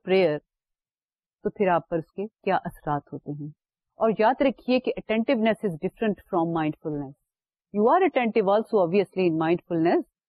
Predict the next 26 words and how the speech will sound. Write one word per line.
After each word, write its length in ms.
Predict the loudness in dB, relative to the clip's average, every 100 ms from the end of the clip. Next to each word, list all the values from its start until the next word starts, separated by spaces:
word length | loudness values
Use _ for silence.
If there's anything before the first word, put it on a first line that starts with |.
| _
یہ 120 | 0 2
نہیں 140 | 4
ہوتا 280 | 4 2 0 2
کہ 60 |
آپ 160 | 0 0 _ _ _ _ _ _ _ _ 0
پریزنٹ 340 | 0 2 -2 -4 _ -2
بھی 180 | 2 2
وہاں 260 | 4 2
رہنا 240 | 4 2 4
پڑتا 380 | 2 2 0
ہے۔ 120 | 2 -2 _ _ _ _ _ _ _ _ _ -2
پریزنٹ 360 | 0 2 0 0
سے 80 | 0
مراد 320 | 2 2 2
میری 280 | 0 0 2
یہ 300 | 2 2 0
ہے 80 |
کہ 140 | -2 -4
آپ 140 | -6 -6
مینٹلی 460 | -2 -2 0 2 0
پریزنٹ 420 | 0 -4 -4 -8 -10
ہیں، 340 | -20 _ -6
what 220 | -6 -2
you 80 | -2
are 180 | 0 0
doing۔ 200 | 0